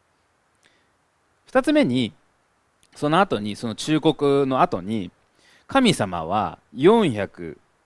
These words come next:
から五四百五十年も預言者を使わされませんでした。ちょっと考えてみてください。「あなたたちは裁かれます」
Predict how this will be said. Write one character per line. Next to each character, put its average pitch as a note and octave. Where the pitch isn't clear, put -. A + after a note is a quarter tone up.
か A2
ら F#2
五 A#2
四 G#3+
百 A2
五 G2+
十 G#3
年 G2+
も A#2
預 B2
言 C#4
者 F2+
を E2
使 -
わ C#4
さ C4
れ C4+
ま B3
せ A#3
ん B2+
で -
し -
た。 -
ち -
ょ -
っ -
と -
考 G3+
え A#3+
て D3
み F2
て D#2+
く -
だ -
さ -
い。 -
「あ A#2
な D#3+
た D#3+
た A2+
ち A#2
は F#2+
裁 -
か A#3+
れ A#3+
ま A#3+
す」 -